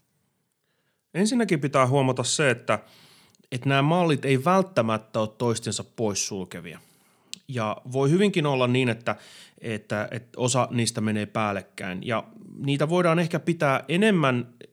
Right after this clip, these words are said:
kuin pelkkinä vaihtoehtoina, niin ajatellaan, että ne on ikään kuin näkökulmia siihen, mitä, ää, tää Jumalan kuvana oleminen tarkoittaa.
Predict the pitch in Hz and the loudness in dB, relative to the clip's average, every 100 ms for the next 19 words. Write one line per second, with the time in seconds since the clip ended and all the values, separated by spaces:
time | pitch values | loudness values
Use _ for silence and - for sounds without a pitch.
0 | _ _ _ _ - 127 123 - 139 131 | _ _ _ _ -8 -6 -8 -6 -2 -2
1 | 131 135 135 180 202 180 123 113 113 127 | -2 -2 0 2 2 2 0 -2 -4 -4
2 | 117 113 107 - - - 131 143 147 127 | -2 -4 -6 -16 -18 -4 0 0 2 0
3 | 123 131 131 135 131 139 147 185 190 175 | 0 0 0 0 0 2 4 4 4 2
4 | 135 117 104 98 90 - - - - 135 | 4 2 2 -2 -6 -10 -20 -14 -2 0
5 | 117 104 101 101 - _ _ _ _ - | 0 0 -2 -4 -8 _ _ _ _ -14
6 | 104 95 - 110 104 127 127 117 101 95 | -12 -12 -6 -4 -2 0 2 2 0 -2
7 | 104 98 95 95 95 90 90 98 95 90 | -4 -4 -4 -4 -4 -6 -6 -6 -6 -14
8 | _ - | _ -16